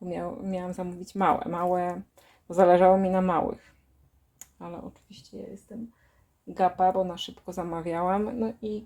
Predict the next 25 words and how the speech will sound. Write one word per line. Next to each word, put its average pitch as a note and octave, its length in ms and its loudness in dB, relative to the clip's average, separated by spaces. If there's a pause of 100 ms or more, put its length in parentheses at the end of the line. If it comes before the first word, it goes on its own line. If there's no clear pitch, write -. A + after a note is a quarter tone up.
(120)
kliknęłam F#3+ 500 -6
sobie, E3+ 480 -8 (680)
e, D#3+ 440 -8
duże. D#3 420 -4 (840)
Później F#3 200 -10
sprawdzałam E3+ 480 -2
w D#3+ 40 -10
zamówieniu, D#3+ 440 -6
no D#3+ 120 -8
rzeczywiście D#3+ 600 -16 (720)
duże D#3+ 300 -6
kliknęłam. D#3 760 -8 (320)
E, E3 140 -6
małe F3 340 2
były D#3 220 -4
po E3 180 -10
trzy F3+ 400 -4 (260)
pakowane, F3+ 640 -8
więc F3+ 400 -8
i F3 160 -10
zamówiłam - 400 -8
cztery F3 280 -4
zestawy - 420 -8
i - 60 -8
chciałam F#3 400 -10